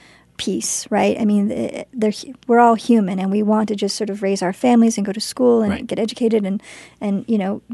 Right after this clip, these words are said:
Speaker 1: make a difference in the world and, and live in peace. Every, uh, my sense is that that, that is, that that is what the people want on, on all sides,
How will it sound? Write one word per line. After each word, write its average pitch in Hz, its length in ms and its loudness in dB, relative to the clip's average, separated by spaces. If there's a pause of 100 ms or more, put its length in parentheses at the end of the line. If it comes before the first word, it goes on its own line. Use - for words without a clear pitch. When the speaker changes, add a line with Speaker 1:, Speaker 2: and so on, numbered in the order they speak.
(180)
Speaker 1:
make 208 180 -4
a 208 40 -2
difference 208 380 -2
in 208 60 0
the 196 60 0
world 190 360 -2
and, 202 220 0
and 202 160 -2
live 196 140 -2
in 220 100 0
peace. 240 480 -2 (440)
Every, 254 260 2
uh, 233 200 -4
my 226 140 2
sense 240 260 0
is 233 140 -2
that 214 160 -2
that, 214 220 -4
that 208 280 -6
is, 220 100 -8 (580)
that 208 140 -6
that 220 240 -2 (120)
is 214 160 -6
what 208 280 -2
the 202 60 -10
people 202 360 -8
want 196 300 -6
on, 208 260 -4
on 202 100 -4
all 202 240 2
sides, - 600 -6